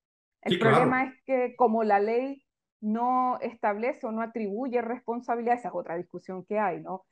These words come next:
Speaker 1: ¿Quién es el responsable por los daños o por las infracciones que cometa el sistema? Pero la ley no lo determina, pero hay criterios que se pueden utilizar. Los mismos, podría ser el fabricante, podría ser el programador,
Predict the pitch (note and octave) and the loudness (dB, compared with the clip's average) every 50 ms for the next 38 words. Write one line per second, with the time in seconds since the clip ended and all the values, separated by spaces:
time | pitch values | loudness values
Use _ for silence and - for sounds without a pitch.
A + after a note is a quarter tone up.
0 | _ _ _ - G3 G3 G#3 G3+ G3 G3 F#3+ - - F3+ E3+ - F#3+ F#3 F#3+ G3+ | _ _ _ -6 -4 -4 -2 -4 -4 -4 -6 -8 -8 -10 -8 -2 -2 -2 0 -2
1 | G3 G3 F#3+ F3 F3 F3 E3+ E3 F3+ F#3 F#3+ F#3+ G3 G3+ F#3+ F#3+ E3+ - F3+ F3 | -2 -4 -4 -4 -6 -6 -4 -2 -2 -2 -2 -2 -6 -6 -8 -8 -10 -10 -8 -8
2 | E3+ F3+ F3 E3+ - - E3+ - - - F#3+ F3+ F#3+ G3+ - F3+ - F3+ F3 F3+ | -8 -10 -12 -16 -12 -12 -12 -12 -8 -10 -8 -8 -8 -10 -12 -10 -10 -8 -8 -8
3 | F3+ - F3 F3 - - F3+ - - E4+ G4 B3+ E3+ D#3+ - _ _ _ _ _ | -8 -10 -10 -12 -10 -12 -14 -10 -6 -6 -4 -4 -6 -8 -12 _ _ _ _ _
4 | _ _ _ _ - A3 G#3 G3+ G#3+ G#3 - G#3+ G3 G3+ A#3 B3+ D4+ D#4 D4 B3+ | _ _ _ _ -2 0 2 2 2 2 2 2 2 2 0 -2 -2 -2 0 0
5 | A#3 A3 G#3+ - G3 A3 D#4+ G#4+ F#4+ A#3+ - G#3+ G3+ G3 G3+ A3 G3+ F#3+ F3 F3+ | -2 -2 -2 -4 -4 -4 -4 -6 -6 -4 -2 0 -2 0 -2 -4 -6 -4 -4 -4
6 | G#3 B3 - D4 - E4+ - - D4+ C4 A#3 G#3+ - G3 F#3 - B3+ D4 A3+ A3 | -4 -4 -4 -8 -8 -8 -8 -6 -4 -4 -4 -4 -6 -6 -2 2 4 4 2 2
7 | - F#3 F#3 F3 G3+ G3+ D4 D#4+ B3 G3+ E3+ - _ _ - - F3+ F3+ F3 F3+ | -2 -4 -4 -2 -2 -2 -2 -2 -4 -6 -6 -8 _ _ -8 -6 -6 -4 -4 -4
8 | E3+ - E3+ E3 D#3+ - F#3 F#3 G3+ A#3 A#3 - D4 C#4+ C#4+ C#4+ C4+ - C4+ C4 | -6 -6 -10 -10 -8 -4 -4 -2 -2 -4 -4 -2 -2 -2 -2 -2 -4 -6 -8 -6
9 | A3+ G#3 F#3+ E3+ E3+ E3 - - E3 E3+ D#3 - - F3 F3 F3+ F#3+ G#3 A#3 B3 | -4 -6 -4 -4 -6 -8 -8 -12 -12 -12 -12 -10 -8 -6 -4 -4 -2 -2 -2 -2
10 | B3 B3 C4 C4 | 0 -2 -2 -4